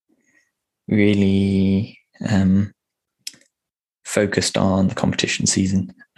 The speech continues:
um, the World Cup tour. And there was definitely a phase in that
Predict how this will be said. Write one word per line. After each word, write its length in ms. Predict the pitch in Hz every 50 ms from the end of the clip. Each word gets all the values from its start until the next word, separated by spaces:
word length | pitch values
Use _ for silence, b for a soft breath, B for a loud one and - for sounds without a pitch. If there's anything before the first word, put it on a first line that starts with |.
| - -
um, 680 | - - - - - - - - - - - - _ _ _ -
the 180 | - - 101
World 240 | - - - - -
Cup 200 | - - - -
tour. 380 | - - 98 98 - - - B B B B B B B B B B _ _ - -
And 520 | 202 185 185 185 185 185 185 - - - - _ _ _ _ _ _ _ _ _ _ _ _ _ _ _ _ -
there 140 | 101 101 98
was 120 | 90 92
definitely 1120 | - 87 - - - - - - - - 95 95 92 92 - - 98 - - - - - -
a 60 | -
phase 320 | - - 95 95 98 -
in 120 | - - 90
that 180 | 92 - -